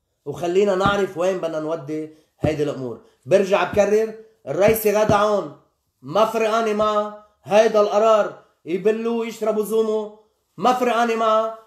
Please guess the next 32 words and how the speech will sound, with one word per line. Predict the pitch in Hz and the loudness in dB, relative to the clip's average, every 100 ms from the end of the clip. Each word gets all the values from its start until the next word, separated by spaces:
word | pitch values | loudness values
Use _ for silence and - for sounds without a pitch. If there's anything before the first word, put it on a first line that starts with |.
| _ | _
رجعت | 165 240 233 - | 0 0 0 -4
على | 196 | -4
شغلها، | 226 220 220 220 220 - _ - | -4 2 2 2 -2 -20 _ 0
طعنت | 226 233 240 180 | 2 2 0 -2
بالقرار. | 226 208 226 233 240 220 - _ _ _ _ _ - - 190 | -2 2 2 4 2 -4 -18 _ _ _ _ _ -20 -14 0
وهلأ | 233 262 220 196 - _ _ _ _ _ _ _ | 4 4 2 -4 -6 _ _ _ _ _ _ _
خلينا | 220 262 320 302 269 | 0 2 2 2 0
نشوف | 285 277 | -2 -6
سهيل | - 247 254 | 0 0 0
عبود | 220 226 247 262 226 | -2 -4 -2 -4 -4
إذا | 214 214 | -4 -4
بده | 214 226 | -2 0
يعمل | 226 220 208 202 | 0 0 -2 -4
نصاب | 185 190 160 | -2 -4 -2
ولا | 165 156 | -2 -2
لا، | 151 | -2
لأنه | 160 190 233 240 | -4 -4 -2 -2
إذا | 233 | 0
ما | 247 | -2
انعقد | 262 269 247 247 | 0 -2 -2 0
النصاب | 247 254 214 247 247 202 - _ _ _ | 0 0 -2 0 -2 -4 -16 _ _ _
هو | 247 302 | 2 4
لمصلحة | 294 294 302 - 269 208 233 | 4 4 2 -2 -8 -8 -8
الرئيسة | 220 226 208 208 | -6 -6 -6 -4
غادة | 202 | -2
عون، | 190 202 | -2 -4
رح | 190 | -2
أقولها | 247 226 | -2 0
بال-، | 202 196 190 175 170 165 | -2 -4 -4 -6 -10 -12
بال-، | 175 175 165 | -12 -12 -12
باللبناني | 170 180 170 180 165 | -8 -8 -6 -6 -6
المشبرة. | 147 151 135 110 | -8 -10 -10 -16